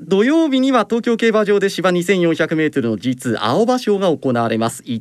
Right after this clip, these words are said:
着馬と二着馬に日本ダービーの優先出走権が与えられます。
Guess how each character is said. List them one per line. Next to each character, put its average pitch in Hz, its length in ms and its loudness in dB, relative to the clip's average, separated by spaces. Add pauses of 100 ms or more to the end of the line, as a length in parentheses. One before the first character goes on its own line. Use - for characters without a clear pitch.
(120)
着 202 200 0
馬 185 120 0
と 156 100 -2
二 131 140 0
着 240 240 -2
馬 233 100 2
に 175 140 0
日 135 160 -2
本 131 260 0
ダ 139 140 2
ー - 20 -2
ビ 113 120 -4
ー 107 40 -4
の 104 80 -4
優 110 160 -4
先 127 200 -2
出 135 120 -6
走 127 240 -2
権 110 140 -2
が 92 100 -4
与 92 180 -4
え 90 40 -4
ら 92 100 -6
れ 90 80 -4
ま 95 100 -4
す。 - 140 -14